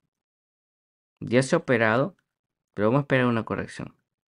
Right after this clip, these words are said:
Por lo menos la zona de los ciento setenta y nueve estaríamos buscando. Cruce de oro, si lo viene a hacer también, si te pica la mano, a partir de los doscientos dos, doscientos uno,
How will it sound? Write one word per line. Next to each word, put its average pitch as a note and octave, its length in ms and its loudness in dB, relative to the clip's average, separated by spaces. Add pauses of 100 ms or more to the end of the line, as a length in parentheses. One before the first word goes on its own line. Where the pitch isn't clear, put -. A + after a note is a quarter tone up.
(160)
Por D#3 200 4
lo F3 100 8
menos F3 300 4
la D3+ 160 6
zona D3+ 320 0
de E3 80 0
los D3 180 -2
ciento C#3+ 380 -2
setenta A2+ 560 -2
y G#2 60 -2
nueve B2+ 440 -2
estaríamos A2 480 -4
buscando. F2+ 600 -10 (480)
Cruce A2 400 0
de G#2 140 4
oro, E3+ 320 4
si G#2 140 -4
lo G2+ 120 -2
viene G#2 180 -2
a G#2 40 -2
hacer G2+ 260 -6
también, D3 580 -2
si A2+ 120 -8
te A2 120 -6
pica A2+ 280 -6
la B2+ 120 0
mano, D#3 220 -2
a C3+ 40 -12
partir A2+ 320 -6
de G#2+ 40 -10
los G#2+ 240 -4
doscientos G#2+ 600 -4
dos, D#3 160 0
doscientos C3+ 600 -4
uno, E3+ 240 -6